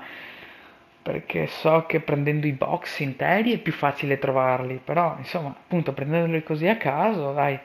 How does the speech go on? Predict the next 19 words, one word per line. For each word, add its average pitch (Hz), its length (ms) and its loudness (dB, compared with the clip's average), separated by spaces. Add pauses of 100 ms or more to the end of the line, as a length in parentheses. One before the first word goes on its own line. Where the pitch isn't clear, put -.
(580)
trovato 170 300 4
uno 180 180 4
Zekrom, 226 760 8
che 196 100 0
dopo 180 200 0
tutto 175 220 -2
non 180 100 4
mi 175 80 0
dispiace, 160 580 4
ho 120 40 0
trovato 139 380 4
Zapdos 143 440 4
Articuno, 180 640 4
un - 640 -6
po' 180 120 8
mi 175 100 2
dispiace 139 320 -2
per 131 140 -4
Moltres, 185 640 -2